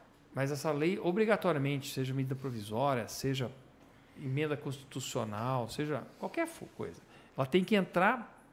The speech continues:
ou pela Câmara ou pelo Senado. Lá ela vai sofrer todas as alterações que os deputados ou senadores quiserem.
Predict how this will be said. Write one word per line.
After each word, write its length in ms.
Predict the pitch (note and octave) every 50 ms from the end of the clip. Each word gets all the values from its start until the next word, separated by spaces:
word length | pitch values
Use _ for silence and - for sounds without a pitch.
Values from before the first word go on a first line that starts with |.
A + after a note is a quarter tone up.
| - - -
ou 120 | - G#3 A3
pela 220 | A3 A#3+ A3+ F#3
Câmara 380 | - - - E3+ D#3 C#3+ C3+ D3+
ou 20 |
pelo 200 | - - D3+ C#3
Senado. 420 | - - - A#2+ B2 B2 D#3 G3 F#3 - - - - - - - - - - -
Lá 160 | D#3+ G3+ A#3+
ela 120 | C#4 C#4+ C4
vai 120 | C4+ C#4 C4
sofrer 440 | - - G#3+ F3+ F3 G#3 A#3+ A#3+ A#3+ - - - - - - -
todas 400 | - F4+ F4+ G4 F#4 F#4 E4 C#4+
as 60 | C#4+ C#4
alterações 760 | B3+ B3 B3 A#3+ A3 G3 E3 - - G#3 A#3+ C#4 - - -
que 160 | - - A#3
os 80 | A3 F#3+
deputados 580 | F#3+ G#3+ G#3+ G#3+ G3 E3+ - F3 E3 D#3+ D3+ D3+
ou 40 |
senadores 460 | D3 - F3 D#3+ D#3 D3+ E3 F3+ F#3 -
quiserem. 420 | - - F3 C3+ A#2+ G2+ D#2+ -